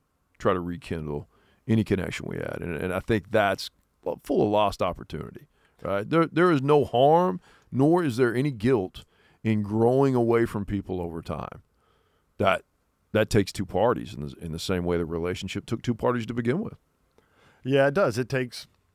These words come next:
Speaker 2: two to tango, <laughs> and by no means should you ever want to be the one who takes on full responsibility or the whole brunt for carrying the responsibilities of a relationship.
Speaker 1: But don't be scared to go grab it again. It's right there.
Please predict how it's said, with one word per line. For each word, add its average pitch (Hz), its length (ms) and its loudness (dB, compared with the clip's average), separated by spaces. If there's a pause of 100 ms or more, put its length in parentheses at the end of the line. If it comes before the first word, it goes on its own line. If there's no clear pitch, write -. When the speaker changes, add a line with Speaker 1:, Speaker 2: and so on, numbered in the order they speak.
(200)
Speaker 2:
two 135 160 -2
to 143 100 -2
tango, 147 580 2 (200)
<laughs> 117 240 -4
and 131 500 -2 (120)
by 135 520 0
no 135 280 0
means 143 540 -2 (360)
should 127 240 -8
you 156 200 0
ever 156 380 2
want 113 240 -2
to 113 40 -2
be 120 140 0
the 120 100 0
one 117 240 0
who 131 100 -2
takes 117 300 -4
on 123 180 -2
full 123 220 2
responsibility 120 600 -4
or 127 100 0
the 104 100 -2
whole 117 280 0 (360)
brunt 113 480 0
for 104 140 -10
carrying 110 600 -4
the 92 220 -8
responsibilities 104 600 -6
of 101 60 -10
a 101 40 -8
relationship. 90 680 -12
Speaker 1:
But - 140 0
don't 196 160 6
be 147 80 4
scared 117 320 2
to 101 60 -4
go 101 180 0
grab 95 340 0
it - 80 -12
again. - 300 -18 (200)
It's - 200 -12
right 98 240 -2
there. - 280 -12